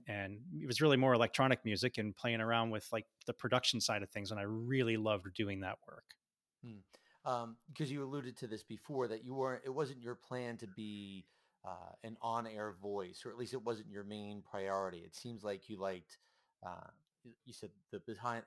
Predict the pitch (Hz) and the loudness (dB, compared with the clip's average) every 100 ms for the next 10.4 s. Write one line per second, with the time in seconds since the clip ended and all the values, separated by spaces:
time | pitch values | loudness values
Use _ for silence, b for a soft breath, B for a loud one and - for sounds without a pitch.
0 | _ 110 107 113 107 - 120 107 104 101 | _ -8 -6 -6 -8 -10 -10 -8 -8 -8
1 | 104 90 104 101 113 110 101 107 98 95 | -10 -12 -12 -6 -4 -4 -4 -8 -10 -12
2 | 92 101 101 104 95 92 92 87 - 113 | -8 -8 -8 -10 -8 -6 -8 -12 -8 -6
3 | 101 87 85 _ _ _ _ _ 92 - | -6 -8 -14 _ _ _ _ _ 0 0
4 | 50 50 - - _ - - 120 110 101 | -2 -16 -20 -20 _ -14 -4 -2 0 -4
5 | 98 _ _ - 127 104 120 131 123 - | -8 _ _ -8 -6 -6 -4 -4 -4 -10
6 | - 131 120 127 110 101 110 110 104 101 | -2 -2 0 -2 -4 -2 0 -2 -4 -6
7 | 95 127 110 - 90 92 101 98 101 87 | -8 -8 -8 -8 -14 -10 -6 -4 -6 -10
8 | _ _ _ _ _ - 117 101 98 110 | _ _ _ _ _ -10 -6 -6 -6 -4
9 | 107 101 - 107 95 95 95 - - 101 | -2 -4 -6 -8 -4 -4 -6 -12 -12 -10
10 | 95 90 90 | -10 -12 -16